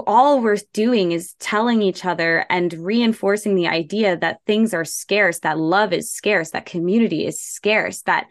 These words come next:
safety is scarce, how is that any way to live? And I feel like in a lot of ways,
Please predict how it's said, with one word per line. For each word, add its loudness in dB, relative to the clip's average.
safety 0
is -6
scarce, -2
how 2
is 4
that 2
any 4
way 2
to -4
live? -2
And 2
I 2
feel 2
like 2
in 0
a 2
lot 2
of -2
ways, 0